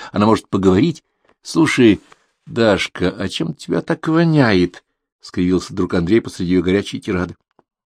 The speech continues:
Она принюхалась. «Воняет? Странно, по-моему, всё в порядке. Я ничего не чувствую, кроме запаха кофе». «Кофе?» — неприятно удивился Андрей. «Ну да, кофе.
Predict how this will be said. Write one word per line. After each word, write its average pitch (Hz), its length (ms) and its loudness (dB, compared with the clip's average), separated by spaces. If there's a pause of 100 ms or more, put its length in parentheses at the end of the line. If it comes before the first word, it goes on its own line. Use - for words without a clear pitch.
(160)
Она 90 140 -10
принюхалась. 87 560 -6
«Воняет? 98 540 -4 (440)
Странно, 101 520 -2
по-моему, 110 300 -2
всё 131 220 -2
в 131 40 -12
порядке. 113 400 -2
Я 110 100 4
ничего 120 380 -2
не 135 120 0
чувствую, 139 340 -6
кроме 123 180 -4
запаха 131 360 -2
кофе». 120 360 -2 (640)
«Кофе?» — 196 800 4 (200)
неприятно 147 680 -4
удивился 123 420 -4
Андрей. 117 240 -4 (420)
«Ну 98 240 -4
да, 117 200 0
кофе. 113 500 -2